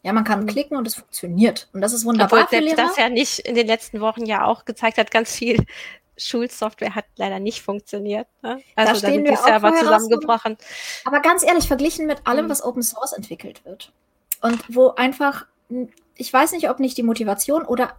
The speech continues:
Speaker 1: einfach nicht das Geld da ist, um auf U X zu achten und
Speaker 2: Mhm.
Speaker 1: darauf zu achten, dass SchülerInnen das leicht bedienen können, dass es stabil läuft, dass es schnell an den Start kommt. Äh, das ist für Schulen unglaublich wichtig und das brauchen wir. Wir brauchen mehr Open Source, wir brauchen mehr offene Projekte, wir brauchen mehr Entwicklung, wir brauchen mehr Nerds,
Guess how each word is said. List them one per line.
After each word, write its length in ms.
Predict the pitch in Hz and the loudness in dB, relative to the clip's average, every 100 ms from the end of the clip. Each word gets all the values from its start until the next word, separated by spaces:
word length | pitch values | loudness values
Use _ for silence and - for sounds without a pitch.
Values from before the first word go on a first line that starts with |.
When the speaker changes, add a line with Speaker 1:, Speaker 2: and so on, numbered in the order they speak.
| - | -12
Speaker 1:
einfach 240 | 233 233 | -8 -4
nicht 180 | 226 214 | -4 -2
das 160 | 214 | -4
Geld 380 | - 269 320 - - - | 2 2 2 -2 -14 -6
da 200 | 190 196 | -4 -2
ist, 380 | - 190 - 214 | -4 -6 -4 -2
um 220 | 220 214 | 0 -2
auf 300 | - 190 - | -2 -2 -2
U 140 | 214 - | -4 -2
X 280 | 240 - | -2 -2
zu 160 | - - | -4 -4
achten 540 | 170 - - 208 214 - _ | -6 -10 -16 -16 -16 -20 _
und 200 | - 202 _ | -14 -12 _
Speaker 2:
Mhm. 100 | 233 | -6
Speaker 1:
darauf 280 | 202 208 214 | -2 -2 -2
zu 160 | - - | -2 -4
achten, 260 | 220 - | -6 -4
dass 200 | 208 214 | -4 -4
SchülerInnen 600 | - 247 240 - 226 226 | -6 -2 -2 -2 0 0
das 200 | 214 202 | 0 -2
leicht 380 | 214 202 214 - | 0 0 -2 -4
bedienen 300 | 196 220 214 | -8 -2 -2
können, 200 | 185 185 | -2 -8
dass 100 | 185 | -10
es 120 | 185 - | -12 -12
stabil 340 | 208 196 220 | -10 -4 -2
läuft, 260 | 180 175 - | -2 -4 -6
dass 140 | - | -8
es 160 | 196 - _ | -8 -12 _
schnell 340 | - 220 208 220 | -8 -2 0 0
an 100 | 190 | -4
den 40 | |
Start 340 | - 190 202 | -6 -4 -4
kommt. 300 | - 156 175 _ - - - - _ | -6 -12 -14 _ -20 -20 -20 -20 _
Äh, 120 | 190 | 0
das 160 | 190 220 | 0 0
ist 100 | 226 | 0
für 80 | 240 | 0
Schulen 220 | 254 240 | 2 2
unglaublich 380 | 233 214 214 214 | 2 0 -2 -2
wichtig 400 | 220 - 180 - | -4 -4 -12 -10
und 160 | 214 | -4
das 220 | 214 220 - | -2 0 -2
brauchen 380 | - 208 214 | -2 -4 -2
wir. 80 | 190 | -6
Wir 40 | 185 | -6
brauchen 360 | 180 208 196 | -4 -4 -2
mehr 300 | 202 220 - | 0 0 -2
Open 180 | - 196 | -8 -8
Source, 340 | - 190 - | -6 -6 -8
wir 60 | 208 | -10
brauchen 340 | - 214 202 | -10 -6 -2
mehr 260 | 208 220 202 | 0 0 -2
offene 240 | 214 196 | -6 -10
Projekte, 600 | - 185 185 180 - - | -10 -10 -8 -8 -8 -14
wir 80 | 135 | -14
brauchen 500 | - 131 151 185 175 | -12 -10 -10 -10 -8
mehr 280 | 180 202 196 | -4 -4 -4
Entwicklung, 440 | 190 - 190 233 214 | -8 -8 -4 -2 -2
wir 60 | |
brauchen 280 | 190 196 208 | -4 -2 0
mehr 160 | 214 220 | 0 0
Nerds, 600 | 180 185 285 - - | 0 0 -2 -2 -8